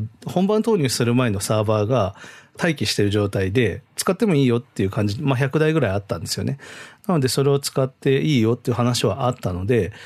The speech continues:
「や-、やりたいことをウィキまとめといてください。あと私がイベントにするんで」みたいな感じで、あの、私がイスコンでやってることっていうのは、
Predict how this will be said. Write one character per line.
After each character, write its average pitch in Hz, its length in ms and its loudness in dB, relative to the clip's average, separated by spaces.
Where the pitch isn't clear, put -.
「や-、 - 120 -4
や 123 40 2
り 135 80 -6
た 151 100 0
い 151 60 0
こ 170 80 0
と 139 100 0
を - 40 0
ウ - 20 0
ィ 104 80 -2
キ 120 140 -2
ま 120 120 2
と 131 80 0
め 123 120 2
と 143 80 4
い 135 60 0
て - 80 -8
く 101 60 2
だ 95 80 0
さ 110 120 0
い。 - 20 2
あ 113 80 2
と 113 140 0
私 95 300 0
が 110 80 2
イ 110 60 2
ベ 107 120 2
ン 104 60 -2
ト 120 60 0
に 113 60 2
す 120 140 0
る 120 100 4
ん 113 40 4
で」 101 120 0
み 95 60 -6
た 101 80 0
い 101 40 0
な 104 80 -2
感 120 200 2
じ 120 100 0
で、 143 240 2
あ 139 100 -2
の、 135 240 2
私 175 320 0
が 190 140 4
イ 190 60 4
ス - 100 -4
コ 196 160 0
ン 190 40 2
で 190 60 4
や 185 80 4
っ 180 40 -8
て - 120 -4
る 180 80 2
こ 180 120 -2
と 190 100 0
っ 175 40 -4
て 165 140 0
い 127 40 4
う - 20 2
の 104 140 2
は、 101 280 0